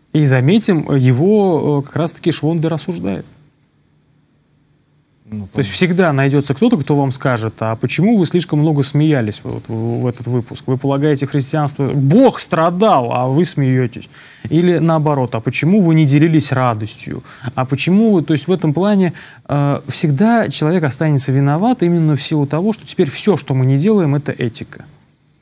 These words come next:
Speaker 2: Мгм.
Speaker 1: Уступить место — этика, не уступить место —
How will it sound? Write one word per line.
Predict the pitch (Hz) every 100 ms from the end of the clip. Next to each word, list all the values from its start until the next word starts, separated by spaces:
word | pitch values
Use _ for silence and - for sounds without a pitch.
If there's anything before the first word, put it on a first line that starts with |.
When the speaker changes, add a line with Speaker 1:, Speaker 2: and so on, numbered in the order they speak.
| _
Speaker 2:
Мгм. | 123 101 117
Speaker 1:
Уступить | - 190 254 220
место — | 180 147 - 127 -
этика, | 131 - - 120
не | 135
уступить | 180 190 214 156 151 143
место — | 131 117 -